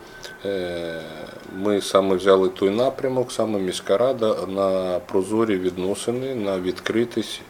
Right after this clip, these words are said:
і на спілкуванні з засобами масової інфор-, інформації і з громадськими організаціями. Е,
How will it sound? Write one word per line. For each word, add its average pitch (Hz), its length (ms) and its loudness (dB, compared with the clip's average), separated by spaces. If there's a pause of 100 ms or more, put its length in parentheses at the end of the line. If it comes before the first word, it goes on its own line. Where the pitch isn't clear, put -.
(440)
і 92 260 0
на 87 500 -6
спілкуванні 104 720 2
з 90 40 -6
засобами 90 460 0
масової 87 360 -2
інфор-, 92 280 -6 (120)
інформації 95 880 -2
і 85 40 -4
з - 200 -6
громадськими 92 800 0
організаціями. 80 720 -6 (800)
Е, 90 280 -4